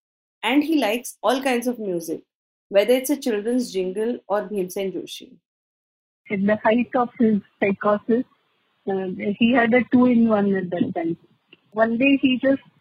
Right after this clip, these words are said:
Speaker 2: he put classical Hindustani cassette. That time he was just twelve or thirteen, fifteen. So he put a Bhimsen Joshi cassette in, on one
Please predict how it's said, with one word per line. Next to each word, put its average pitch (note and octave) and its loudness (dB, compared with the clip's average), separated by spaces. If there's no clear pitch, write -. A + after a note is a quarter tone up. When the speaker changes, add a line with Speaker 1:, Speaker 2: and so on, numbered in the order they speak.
Speaker 2:
he A#3+ 0
put B3 0
classical G#3+ 2
Hindustani A3+ 2
cassette. G3+ -2
That A3 -4
time C#4+ 4
he C#4+ 4
was B3 0
just - -4
twelve G#3 2
or G#3 4
thirteen, F3+ -2
fifteen. A#3 4
So G3+ -2
he B3+ 0
put B3+ 0
a A3 2
Bhimsen A#3+ 4
Joshi A3+ 0
cassette G#3+ 0
in, G3+ 0
on G#3 0
one G#3 2